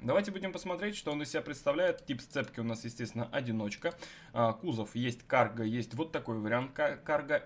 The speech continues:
Это, как я понимаю, для того, чтобы возить какие-то негабаритные по ширине, может быть, грузы, потому что здесь даже таблички у нас есть негабаритные, которые наверняка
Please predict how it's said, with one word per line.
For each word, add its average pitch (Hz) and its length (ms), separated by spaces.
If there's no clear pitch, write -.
Это, 165 200
как 135 180
я 123 60
понимаю, 127 340
для 110 140
того, 123 240
чтобы 107 260
возить 110 300
какие-то 117 400
негабаритные 120 1200
по 131 240
ширине, 127 560
может 110 300
быть, 104 180
грузы, 120 480
потому 107 320
что 110 160
здесь 104 180
даже 104 220
таблички 107 460
у - 20
нас 131 200
есть 127 160
негабаритные, 120 520
которые 107 300
наверняка 110 480